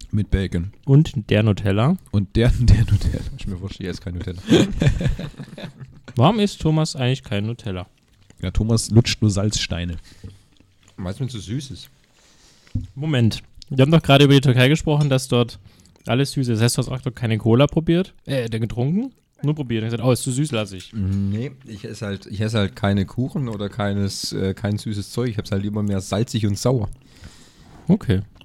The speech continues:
Speaker 3: Deswegen
Speaker 1: Mhm.
Speaker 3: hab ich auch dann, das Baklava fällt für mich auf den Boden.
Speaker 1: Gut, aber haben wir das überhaupt mal pro-, probiert?
Speaker 3: Ja, ja, ich hab's einmal probiert.
Speaker 1: Ja?
Speaker 3: Ja, ja.
Speaker 1: Ich weiß nicht, ich war
Speaker 3: Das,
Speaker 1: mal
Speaker 3: das Zeug riecht ja nur so
Speaker 1: ich
Speaker 3: fett.
Speaker 1: war immer so ein bisschen überfordert an dem Frühstücksbuffet. Da stehen so viele Sachen lagen da rum.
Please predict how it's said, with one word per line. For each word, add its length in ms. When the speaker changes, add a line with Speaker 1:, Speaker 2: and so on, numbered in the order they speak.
Speaker 3:
Deswegen 320
Speaker 1:
Mhm. 40
Speaker 3:
hab 100
ich 120
auch 100
dann, 420
das 180
Baklava 480
fällt 220
für 100
mich 380
auf 140
den 120
Boden. 280
Speaker 1:
Gut, 260
aber 160
haben 100
wir 80
das 140
überhaupt 260
mal 120
pro-, 180
probiert? 460
Speaker 3:
Ja, 140
ja, 120
ich 80
hab's 120
einmal 200
probiert. 320
Speaker 1:
Ja? 220
Speaker 3:
Ja, 180
ja. 40
Speaker 1:
Ich 120
weiß 220
nicht, 120
ich 60
war 80
Speaker 3:
Das, 60
Speaker 1:
mal 140
Speaker 3:
das 240
Zeug 300
riecht 200
ja 120
nur 140
so 220
Speaker 1:
ich 120
Speaker 3:
fett. 80
Speaker 1:
war 120
immer 140
so 100
ein 80
bisschen 280
überfordert 520
an 60
dem 100
Frühstücksbuffet. 800
Da 120
stehen 220
so 100
viele 160
Sachen 300
lagen 280
da 80
rum. 260